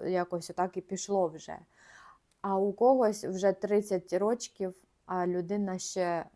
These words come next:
не розуміє, ким їй бути. І часто це для того, щоб пройти певні етапи досвіду і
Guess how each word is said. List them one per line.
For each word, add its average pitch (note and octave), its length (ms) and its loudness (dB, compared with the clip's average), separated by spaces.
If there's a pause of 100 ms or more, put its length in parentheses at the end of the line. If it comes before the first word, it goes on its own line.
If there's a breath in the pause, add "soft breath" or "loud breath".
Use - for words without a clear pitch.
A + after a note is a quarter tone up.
не F#3+ 200 -2
розуміє, F#3+ 640 -2
ким G3 240 -6
їй F#3+ 180 -6
бути. F3 440 -8 (600 soft breath)
І G#3 480 -2
часто B3 500 -4
це G#3 520 -4
для F#3+ 260 -4
того, A3+ 460 -4
щоб F#3+ 520 -6 (100)
пройти G3+ 680 -2 (100)
певні F3+ 480 -6
етапи E3+ 500 -8
досвіду F#3 720 -6 (720 loud breath)
і G3 280 2